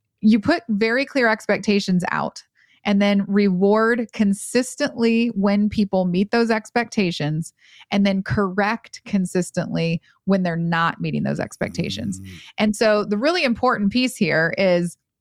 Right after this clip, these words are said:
Speaker 1: expectations. So if a team member, a, a doctor, a practice owner that I'm working with comes to me and says, "You know, I don't really love what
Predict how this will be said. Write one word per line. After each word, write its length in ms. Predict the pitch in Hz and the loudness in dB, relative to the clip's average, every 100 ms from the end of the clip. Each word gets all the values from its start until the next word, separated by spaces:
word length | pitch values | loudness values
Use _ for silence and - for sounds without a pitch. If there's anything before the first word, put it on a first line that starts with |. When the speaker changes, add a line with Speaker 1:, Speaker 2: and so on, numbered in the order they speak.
| _ | _
Speaker 1:
expectations. 1040 | 202 202 - 180 165 226 196 - 90 180 - | -6 -6 -4 -4 -2 -2 -2 -2 -6 -6 -8
So 180 | - 226 | -2 0
if 100 | 220 | 2
a 60 | 220 | -2
team 460 | - 285 294 285 - | 0 -2 -2 -6 0
member, 380 | 214 202 196 180 | 2 4 2 2
a, 180 | 160 - | 2 0
a 60 | 185 | 0
doctor, 380 | 190 196 214 | 0 0 0
a 60 | 190 | -2
practice 400 | 214 190 196 190 | 0 -2 -4 -2
owner 400 | 196 190 185 185 | 0 0 2 2
that 140 | 170 | 0
I'm 180 | - 190 | 0 2
working 320 | 190 180 190 | 2 2 0
with 220 | 180 175 185 | 0 0 0
comes 260 | 190 185 | -2 -2
to 100 | - | -2
me 140 | 180 175 | -2 0
and 140 | 175 | -2
says, 360 | 165 160 170 - - - - - | -2 -2 -2 -6 -18 -20 -14 -4
"You 60 | |
know, 320 | 180 170 170 - | -2 0 -2 -4
I 80 | 190 | -2
don't 180 | 214 190 | -2 0
really 220 | 196 185 | 0 0
love 580 | 175 170 170 170 165 - | 0 0 0 -4 -10 -14
what 380 | - 180 160 | -4 -2 -2